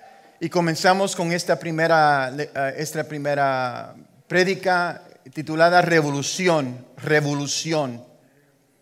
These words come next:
Vamos a estudiar a través del libro de, de Santiago. Vamos a hacer el libro entero, no hoy, pero hoy, hoy hacemos los dos, primeros dos capítulos, pero en las ult-,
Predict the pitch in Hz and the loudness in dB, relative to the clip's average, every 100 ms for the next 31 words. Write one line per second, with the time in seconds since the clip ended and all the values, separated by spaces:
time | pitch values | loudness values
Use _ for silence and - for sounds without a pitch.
0 | _ _ _ _ _ _ _ _ _ _ | _ _ _ _ _ _ _ _ _ _
1 | _ _ _ _ _ _ _ _ _ _ | _ _ _ _ _ _ _ _ _ _
2 | _ _ _ - 156 156 160 170 175 170 | _ _ _ -10 -4 0 2 2 -2 -2
3 | 156 165 165 151 160 156 156 165 180 165 | 2 2 4 2 0 0 -2 -2 -2 -2
4 | 151 143 - 139 135 147 127 147 156 160 | -2 -2 -6 -8 -6 -6 -6 0 0 0
5 | 202 175 - _ _ _ _ _ _ _ | -6 -12 -20 _ _ _ _ _ _ _
6 | - _ - 190 190 185 196 180 170 156 | -20 _ -16 -12 -10 -8 -6 -4 -4 -4
7 | 131 160 120 117 160 160 135 120 113 120 | -2 -2 -2 -2 0 2 0 -4 -8 -6
8 | 139 147 - - _ - 131 - 143 131 | -6 -8 -14 -20 _ -8 -6 -6 -8 -8
9 | 120 139 139 - 135 139 131 139 135 123 | -8 -10 -10 -12 -8 -8 -6 -8 -8 -8
10 | 151 160 156 - 120 117 113 _ _ _ | -8 -10 -10 -12 -12 -12 -12 _ _ _
11 | _ _ _ 123 120 143 | _ _ _ -14 -10 -10